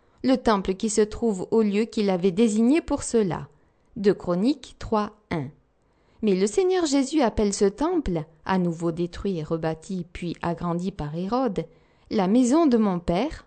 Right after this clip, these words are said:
en Jean deux seize, montrant que lui aussi reconnaissait ce bâtiment comme tel. Aujourd'hui aussi, il n'y a qu'une maison de Dieu, c'est l'assemblée de Dieu,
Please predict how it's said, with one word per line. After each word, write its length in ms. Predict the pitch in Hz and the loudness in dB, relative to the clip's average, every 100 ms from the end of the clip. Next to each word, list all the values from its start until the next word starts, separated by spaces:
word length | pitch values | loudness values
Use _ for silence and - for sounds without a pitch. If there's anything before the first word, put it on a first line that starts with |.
| - | -8
en 160 | 165 156 | -4 -2
Jean 280 | 151 170 | -2 -2
deux 200 | 160 151 | -2 -6
seize, 480 | 151 - 254 190 165 - _ _ _ - | -6 -2 0 0 -4 -12 _ _ _ 0
montrant 480 | 262 294 - 381 339 | 4 4 2 -2 -2
que 140 | - | 0
lui 280 | 202 226 277 | 0 2 2
aussi 380 | 214 214 294 - | 2 0 -4 -4
reconnaissait 720 | 214 214 302 285 254 220 - 269 | -4 0 0 2 2 2 -2 -2
ce 120 | 190 | 0
bâtiment 540 | 185 208 - 240 302 | 0 -2 0 2 2
comme 300 | 277 214 180 | 0 -2 -2
tel. 480 | 175 160 135 127 151 _ _ _ _ _ _ _ _ - | -4 -6 -6 -8 -12 _ _ _ _ _ _ _ _ -2
Aujourd'hui 500 | 208 185 185 190 208 | 0 2 0 2 4
aussi, 420 | 175 - 294 285 - - | 2 2 2 0 -4 0
il 160 | 285 262 | 6 8
n'y 100 | 262 | 8
a 60 | |
qu'une 300 | 247 277 285 | 4 4 6
maison 320 | 233 202 208 202 | 6 4 2 4
de 160 | 196 | 2
Dieu, 320 | 175 175 185 - _ _ | 2 -2 -2 -4 _ _
c'est 220 | - 233 | 0 4
l'assemblée 560 | 196 302 359 339 262 254 | 6 4 2 2 4 4
de 140 | 220 | 2
Dieu, 340 | 190 196 202 | 0 2 0